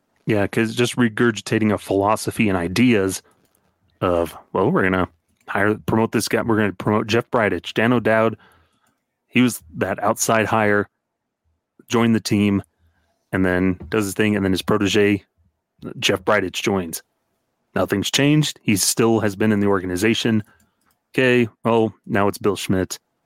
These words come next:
who's been in the organization forever. It's just the same ideas again and again, maybe with a little bit different voice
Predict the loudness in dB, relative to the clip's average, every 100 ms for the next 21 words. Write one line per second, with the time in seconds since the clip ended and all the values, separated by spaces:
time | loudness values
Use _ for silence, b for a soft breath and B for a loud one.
0 | _ _ -2 0 2 2 2 2 2 0
1 | 0 -2 -2 -2 0 0 0 -2 _ _
2 | _ _ _ -6 -4 -2 -2 -4 -2 0
3 | 2 0 0 0 0 -2 -6 -2 0 0
4 | 0 -2 -2 -2 -6 -10 _ -16 -2 0
5 | 2 0 0 0 0 0 -2 -4 -4 -4
6 | -2 -2 -2